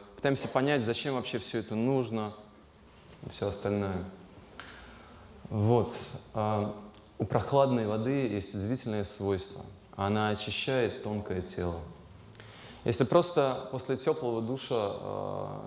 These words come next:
и мыла вы делаете прохладный душ, вы удивитесь тому, что произойдет. Вот сразу, моментально эта ясность и бодрость, как вспышка. <clears throat> Это просто законы.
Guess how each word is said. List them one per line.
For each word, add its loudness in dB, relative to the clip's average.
и -4
мыла 2
вы 4
делаете 2
прохладный -2
душ, -2
вы 2
удивитесь 2
тому, -4
что -10
произойдет. -4
Вот -2
сразу, 4
моментально 2
эта -2
ясность 0
и -2
бодрость, 0
как -6
вспышка. -2
<clears throat> 2
Это 6
просто 6
законы. 2